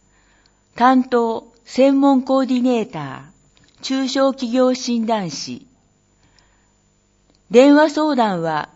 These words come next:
埼玉県よろず支援拠点。電話零一二零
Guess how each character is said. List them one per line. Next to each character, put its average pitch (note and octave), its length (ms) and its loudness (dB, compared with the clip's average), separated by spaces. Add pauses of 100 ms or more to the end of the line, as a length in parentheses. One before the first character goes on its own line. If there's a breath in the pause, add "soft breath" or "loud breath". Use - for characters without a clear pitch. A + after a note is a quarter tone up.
埼 B3+ 320 0
玉 C#4+ 320 0
県 F#3+ 340 -6
よ E3+ 140 -4
ろ A#3 120 0
ず C4+ 140 -6
支 B3+ 220 -6
援 B3+ 180 0
拠 B3 180 -4
点。 D3 340 -8 (760)
電 C4 300 4
話 A#3 380 4
零 C#4 300 2
一 C#4 220 -4
二 G#3+ 300 -2
零 G3 380 -4